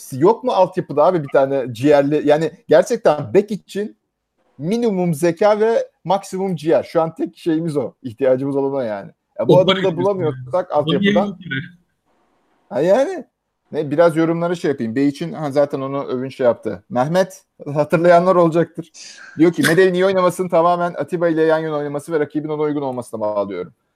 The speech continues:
Speaker 1: Atiba yan yana bence sıkı-, şey değil de rakibin ona uygun olması evet doğru. Zaten orta saha şeyini konuştuk. Orta sahada Medellin başıboş deli dana koşularına cezalandıracak bir niceliksel ya da niteliksel çoğunluk yoksa rakipte Medellin iyi oynuyor zaten evet.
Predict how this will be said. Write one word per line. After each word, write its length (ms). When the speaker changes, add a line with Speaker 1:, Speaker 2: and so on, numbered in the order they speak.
Speaker 1:
Atiba 300
yan 120
yana 380
bence 460
sıkı-, 320
şey 220
değil 160
de 80
rakibin 320
ona 160
uygun 180
olması 360
evet 180
doğru. 220
Zaten 320
orta 300
saha 220
şeyini 280
konuştuk. 480
Orta 280
sahada 560
Medellin 540
başıboş 480
deli 280
dana 200
koşularına 720
cezalandıracak 960
bir 240
niceliksel 640
ya 100
da 80
niteliksel 480
çoğunluk 400
yoksa 300
rakipte 480
Medellin 260
iyi 140
oynuyor 320
zaten 260
evet. 140